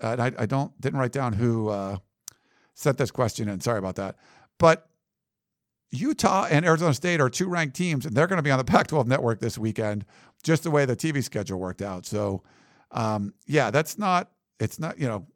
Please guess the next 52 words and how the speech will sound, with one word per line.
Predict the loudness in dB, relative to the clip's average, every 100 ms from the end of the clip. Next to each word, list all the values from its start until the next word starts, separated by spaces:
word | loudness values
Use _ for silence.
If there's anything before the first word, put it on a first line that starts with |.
| _ -8
U | 2 2
S | 4
C | 2
doesn't | 2 0
play | 2 4
on |
the | 4
Pac-twelve | 2 2 0 -2
networks | -4 -6 -4
much | 0 0 2
'cause | 0 0
it's | -2
a | -4
desirable | -2 -2 -2 -2 -4
game. | -2 -2 -2 -6 _ _ _ _ _ _
But, | -2 -2 -2 _ _ _
you | 0
know, | 0 -2 -2
they're | 0
not | 4 4
as | 2
desirable | 0 2 2 2 0
now | -2 -4 -10 -6
because | -6 -4 -4 -4 -8 -16 _ _ _ -6
they're | -6
three | -2 -2
and | -2
three. | -2 -4 -4 -10
And | -10 -10
so, | -6 -6 -6
you | -6 -6
know, |
the | -6
selections | -6 -4 -4 -2 -4
go | -2 2 4 2
and, | 0 -8 _ _ _ _ _ _
uh, | -6 -4
they | -2 -2
end | -2
up | -2
being | -2
on | -4
the | -2
Pac-twelve | -2 -2 0
network. | 2 0 -2
But | 0
like | 2
I | 2
said, | 2 0 0 -6 -16 _ _ _ _ _ _ _ _ _ _
Pac-twelve | 0 0 2 2
network | 4 2 0
picked, | 0 0 0